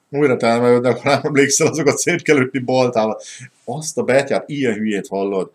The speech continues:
Elfelejtettem, esküszöm. Egyébként annyira, ö, izé vagyok feledékeny sokszor, hogy azt el nem tudjátok inni, de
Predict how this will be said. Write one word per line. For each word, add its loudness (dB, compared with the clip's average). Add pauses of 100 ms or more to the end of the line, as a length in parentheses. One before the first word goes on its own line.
(340)
Elfelejtettem, 2
esküszöm. -4
Egyébként -2
annyira, -2
ö, -2
izé -4
vagyok -6
feledékeny -4
sokszor, -8
hogy -4
azt -8
el 0
nem -4
tudjátok -6
inni, -6 (480)
de 0